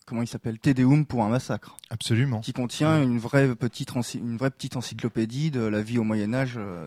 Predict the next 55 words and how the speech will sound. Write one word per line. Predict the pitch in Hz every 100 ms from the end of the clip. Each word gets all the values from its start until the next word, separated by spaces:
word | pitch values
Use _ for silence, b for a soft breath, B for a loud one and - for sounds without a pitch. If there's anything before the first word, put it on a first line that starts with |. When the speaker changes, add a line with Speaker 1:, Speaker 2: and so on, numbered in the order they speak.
| -
Speaker 1:
à | -
Speaker 2:
Ouais. | 110
Speaker 1:
l'époque. | 110 117 - - B B B B B B
Euh, | 117 117 113 - B B B B
je | -
pense, | - 208 226 -
Speaker 2:
Jérôme. | 127 107 101 95
Speaker 1:
pour | - 151
en | 139
revenir | 143 165 156
à |
ce | -
que |
tu | 127 -
dis, | 139
le, | 151 127
le | 127
cahier | 147 139
des | 135
charges | - 175 160
et | -
comment | - 165 175
définir | 156 147 143 147 160
ce | -
que | 127
les | 123
joueurs | 117 135 147
attendent | 123 - 131 135
les | 120
uns | 123
des | 123 123
autres | 135 139 - -
et | 135
du | 120 127
M | 127 123
J | 117 135 135
et | 120
de | 110
l'univers, | 107 113 113 143 180 B B B B
je | -
pense | 160 180
que |
c'est | 160 147
pour | 139
ça | - 180
que |
Prosopopée | - 139 139 143 139 156
fonctionne | 143 - 127
aussi | 123 -
bien, | 123 156
c'est | 180
parce | - 120
qu'il | -
définit | 123 123 139 135
énormément | 147 151 147 147 139 147 175